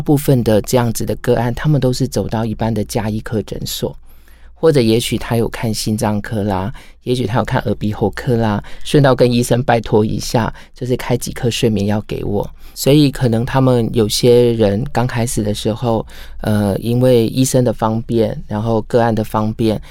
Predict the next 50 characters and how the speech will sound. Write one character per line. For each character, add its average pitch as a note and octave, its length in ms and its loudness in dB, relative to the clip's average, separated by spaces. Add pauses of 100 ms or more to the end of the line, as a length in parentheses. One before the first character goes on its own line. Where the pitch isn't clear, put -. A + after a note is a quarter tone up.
(140)
他 B2+ 140 -4
们 C#3 100 4
会 C3 160 4
在 B2 220 2
一 A#2+ 80 0
些 A#2 280 0
家 A#2 200 0
医 A#2+ 60 0
科 A#2 200 0
诊 G2+ 240 0
所， - 320 -2 (500)
或 D3+ 160 2
者 A2+ 140 -2
是 B2+ 160 -2
在 A2+ 220 0
一 A2+ 140 0
些 A#2 280 0
平 G#2+ 200 -6
常 G#2+ 200 -4
有 G2 100 -2
看 A2 240 -2
内 A#2 120 2
科 A#2+ 180 -6
的 G#2+ 100 0
诊 G2+ 260 -2
所， - 260 -4 (280)
他 C3+ 140 -4
就 D3 140 4
会 D#3 100 4
顺 C#3+ 240 2
道 B2 160 2
拿 G#2 180 -2
一 A2+ 120 -4
些 A2+ 320 0
放 B2 240 -2
松 A#2+ 280 0
的， A#2 220 -4 (480)
或 B2+ 220 -2
者 A#2+ 160 0
拿 G2+ 200 0
一 A2+ 120 -2
些 A2 640 0
轻 B2+ 240 0
微 G#2+ 120 2
的 G#2+ 140 -2
帮 A2 200 -2
助 A2+ 140 -2
睡 A2 220 2
眠 G2+ 300 0
的， - 140 -8